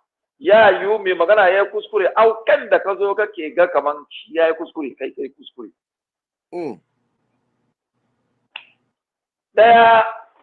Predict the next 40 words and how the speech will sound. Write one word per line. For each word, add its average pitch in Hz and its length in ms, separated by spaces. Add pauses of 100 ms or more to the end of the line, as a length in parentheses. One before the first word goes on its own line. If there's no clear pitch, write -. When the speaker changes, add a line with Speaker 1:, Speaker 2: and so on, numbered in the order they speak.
(640)
Speaker 1:
akwai 185 340
cikin 226 160
ayo 220 400
muna 202 420
yau 190 540
za 208 200
mu 190 120
yi 185 40
batu 185 420
ne 180 340 (180)
game 170 240
da 202 100
maganar 165 360
da 143 120
aka 156 200
ce 170 240
fata 139 220
wanda 165 280
ya 151 140
yi 165 380 (600)
ya 160 300
halatta 156 400
zina, 151 440
ko 196 120
ba 170 160
haka 160 180
ba? 139 140 (460)
Speaker 2:
Haka 123 240
na. 123 100
Speaker 1:
Ko 180 240
bai 147 120
halatta 147 540
zina 127 320
ba. 120 160 (600)
Speaker 2:
Mm. 143 80
Speaker 1:
Amma 196 320
na 233 120 (160)
ji 233 60
ya 226 140
yi 226 60